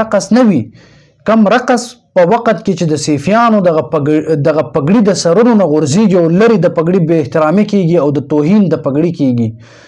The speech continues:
بهرحال دغه یهود او د نصاراو دغه صفت ځان کې مه پیدا کوئ چې په بعض کتابونو په بعض خبرو باندې عمل کوئ او بعضې پټوئ. لکه تاسو ګوره، دا کتاب زما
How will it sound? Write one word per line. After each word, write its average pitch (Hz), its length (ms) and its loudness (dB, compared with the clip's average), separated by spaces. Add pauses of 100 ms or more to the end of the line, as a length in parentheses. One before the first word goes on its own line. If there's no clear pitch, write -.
(280)
بهرحال 202 500 0 (680)
دغه 226 140 4 (100)
یهود 185 500 2
او 170 120 0
د 156 120 0
نصاراو 165 560 0
دغه 147 140 0 (100)
صفت 156 400 -2
ځان 180 220 0
کې 165 140 -4
مه 151 60 2 (120)
پیدا 170 220 2 (120)
کوئ 160 220 2
چې - 520 -10 (100)
په 135 200 -2
بعض 214 340 0
کتابونو 160 580 0
په 139 220 -2
بعض 175 260 0
خبرو 165 380 0
باندې 156 200 0 (120)
عمل 180 240 0 (100)
کوئ 185 320 2
او 143 160 -2 (140)
بعضې 156 360 0
پټوئ. 127 420 0 (1080)
لکه 208 260 -2
تاسو 247 280 0
ګوره، 202 240 2
دا 175 40 2 (120)
کتاب 196 340 -2
زما 214 180 2